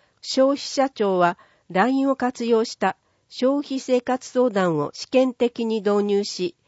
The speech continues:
相談手段の多様化について検証・検討を行っています。相談例。一回だけのつもりで商品を申し込んだが、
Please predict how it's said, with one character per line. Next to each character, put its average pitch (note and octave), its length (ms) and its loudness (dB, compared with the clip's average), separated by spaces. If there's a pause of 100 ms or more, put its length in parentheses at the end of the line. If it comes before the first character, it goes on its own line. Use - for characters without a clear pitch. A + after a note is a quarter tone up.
(320)
相 B3+ 280 2
談 C4 260 2
手 - 140 -8
段 A3 220 2
の D3 140 -2
多 G3 160 -4
様 A#3+ 180 0
化 B3 140 -2
に A#3 140 -2
つ - 120 -4
い G#3 100 -2
て E3+ 260 -2 (320)
検 B3 300 0
証・ G#3 400 0
検 G#3+ 280 -4
討 - 80 -4
を F#3 200 2
行 - 140 -6
っ E3 180 -4
て - 180 -12
い C#3 120 -8
ま D3 140 -8
す。 - 240 -20 (2250)
相 D4 340 0
談 B3 300 0
例。 D3+ 220 -4 (1300)
一 G3 120 -12 (120)
回 C#4 200 2
だ C#4 140 2
け C#4+ 100 -4
の A#3 140 2
つ G#3+ 140 -6
も G#3+ 140 4
り G#3 120 -2
で G3+ 120 0
商 B3 240 2
品 G3 240 0
を F3+ 240 2
申 - 60 -10
し - 40 -16
込 G#3+ 160 0
ん G3+ 80 -2
だ E3+ 120 0
が、 D#3+ 200 -2